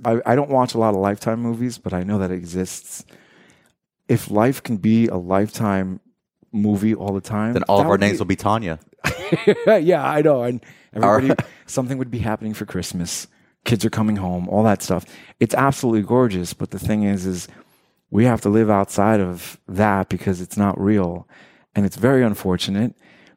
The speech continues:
Speaker 1: But
Speaker 2: The kids come home for Christmas?
Speaker 1: yeah, kids home, co-, like, you know, "Oh, we gotta bake this pie and we gotta do this and all that stuff." And carol, who does that? Nobody does that. The Lifetime channel does that.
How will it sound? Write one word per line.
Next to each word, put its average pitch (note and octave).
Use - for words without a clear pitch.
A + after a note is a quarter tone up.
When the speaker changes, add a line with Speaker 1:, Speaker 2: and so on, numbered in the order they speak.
Speaker 1:
But A2
Speaker 2:
The G2
kids -
come B2
home B2+
for -
Christmas? G#3
Speaker 1:
yeah, C#4+
kids A#3
home, G3+
co-, D3+
like, B2+
you D#3+
know, D3
"Oh, D3+
we E3
gotta C#3
bake B2
this A#2+
pie C#3+
and B2+
we G#2+
gotta A2
do G#2+
this B2
and G#2+
all A#2
that A#2+
stuff." A#2
And F2+
carol, A#2
who -
does G2
that? F2
Nobody -
does G2
that. F#2+
The C3+
Lifetime C3
channel F2+
does F2
that. F2